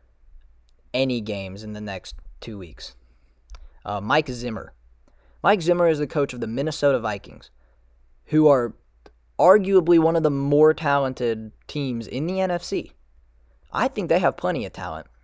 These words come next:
I think they lost a lot of talent in the offseason because Mike Zimmer and the general manager in Minnesota were not willing to pay the money. You missed out on Stefon Diggs, who is killing it in Buffalo with Josh Allen,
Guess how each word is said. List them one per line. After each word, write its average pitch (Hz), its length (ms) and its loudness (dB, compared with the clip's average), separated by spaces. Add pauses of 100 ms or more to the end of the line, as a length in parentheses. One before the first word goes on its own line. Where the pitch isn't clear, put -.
(120)
I 147 120 0
think 185 260 -4
they 143 120 2
lost 165 440 0
a 147 60 4
lot 123 200 2
of 104 80 -4
talent 113 320 -6
in 107 80 -10
the 95 120 -10
offseason 117 600 -2
because 113 340 -6
Mike 139 300 -4
Zimmer 147 480 -4 (260)
and 123 140 -6
the 117 40 -6
general 165 340 0
manager 175 480 0
in 151 120 -2
Minnesota 147 480 2
were 131 140 0
not 151 240 2
willing 185 260 0
to 180 60 -4
pay 202 180 0
the 208 80 -4
money. 233 320 -6 (1200)
You 160 80 -4
missed 175 160 0
out 160 140 8
on 143 140 0
Stefon 180 560 2
Diggs, 131 440 0 (680)
who 147 380 4
is 117 240 -4 (360)
killing 208 720 6
it 110 160 -8
in 113 160 -6
Buffalo 117 460 0
with 101 180 -8
Josh 110 300 -4
Allen, 98 400 -6